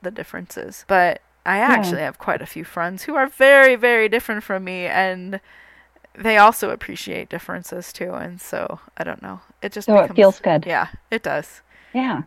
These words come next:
Speaker 1: It's true.
Speaker 2: It's true. And I think that's a key component, right? Being
Speaker 1: Mm-hmm.
Speaker 2: willing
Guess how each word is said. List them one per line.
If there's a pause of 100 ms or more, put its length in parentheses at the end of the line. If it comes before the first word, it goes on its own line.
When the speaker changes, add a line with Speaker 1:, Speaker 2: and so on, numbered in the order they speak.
(120)
Speaker 1:
It's
true.
Speaker 2:
It's
true.
And
I
think
that's
a
key
component,
right?
Being
Speaker 1:
Mm-hmm.
Speaker 2:
willing